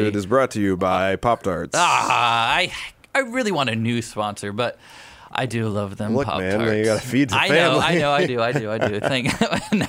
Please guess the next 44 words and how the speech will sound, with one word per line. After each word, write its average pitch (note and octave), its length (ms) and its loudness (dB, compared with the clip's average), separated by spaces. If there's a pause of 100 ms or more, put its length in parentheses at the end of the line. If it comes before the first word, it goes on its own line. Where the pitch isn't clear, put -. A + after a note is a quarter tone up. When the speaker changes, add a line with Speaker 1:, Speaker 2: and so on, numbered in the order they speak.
(100)
Speaker 2:
they're F#3 100 0
gonna E3 120 -2
be D#3 100 0
all D3 140 2
mad. B2+ 280 -2
Like, - 280 -6
"How F#3 140 0
dare C#3+ 420 0
you D#3+ 220 -2
say A#2+ 340 -4
that?" G#2+ 320 -4
Speaker 1:
I A2 80 2
know, G#2+ 160 2
Pop-Tarts B2 580 2
are C3+ 60 2
gonna A2+ 140 0
be A#2 80 -2
so A#2+ 320 2
mad A2+ 240 0
at A#2 80 0
us. B2 80 -2
I'm G2 160 -4
sorry, G#2+ 260 0
Pop-Tarts, A2+ 440 0
you G2+ 60 -8
didn't A2 220 -6
mean A#2+ 160 0
it. A#2 220 -4
Speaker 2:
<laughs> - 840 -4
Give G2 160 -4
me F#2 120 -6
my - 100 -8
Kraft - 320 -14
mac - 160 -14
and G#2 80 -16
cheese. - 320 -14
Speaker 1:
Yeah, A2+ 340 4
so A#2+ 340 2
it's, - 460 -2 (120)
it's A2+ 160 -2
gonna E3 160 2
be G#3 80 0
fun G#2 340 0
because, G2+ 680 0